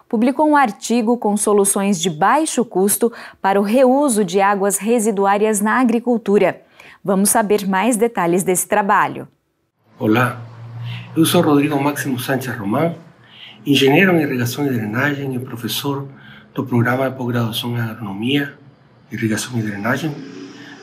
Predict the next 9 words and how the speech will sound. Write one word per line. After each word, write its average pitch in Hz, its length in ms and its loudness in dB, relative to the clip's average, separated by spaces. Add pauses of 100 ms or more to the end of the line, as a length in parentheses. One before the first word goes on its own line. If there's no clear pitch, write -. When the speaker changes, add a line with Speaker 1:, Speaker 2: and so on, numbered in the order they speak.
Speaker 2:
da 147 120 2
Faculdade 156 460 2
de 147 80 -2
Ciências 151 300 -4
Agronômicas, 139 840 -4
F 120 340 -10
C 113 180 -8
A, - 180 -4 (840)
unesp, 156 720 2